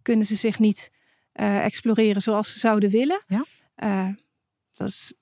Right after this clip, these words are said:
Speaker 1: triest, gewoon. Ehm, ja, en de, de, de cliënt, de, het kind waar het om draait,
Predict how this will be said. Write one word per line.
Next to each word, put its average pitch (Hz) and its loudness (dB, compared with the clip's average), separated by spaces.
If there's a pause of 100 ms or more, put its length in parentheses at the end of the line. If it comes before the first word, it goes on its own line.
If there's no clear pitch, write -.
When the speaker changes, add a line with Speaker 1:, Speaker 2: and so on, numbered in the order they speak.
(340)
Speaker 1:
triest, - -4 (120)
gewoon. 233 -6 (640)
Ehm, 202 0 (520)
ja, 202 2 (120)
en 196 2
de, 202 -2 (160)
de, 196 0 (1000)
de 220 0
cliënt, 202 2
de, - 0
het 214 0
kind 208 2
waar 202 0
het 214 -2
om 196 2
draait, 196 0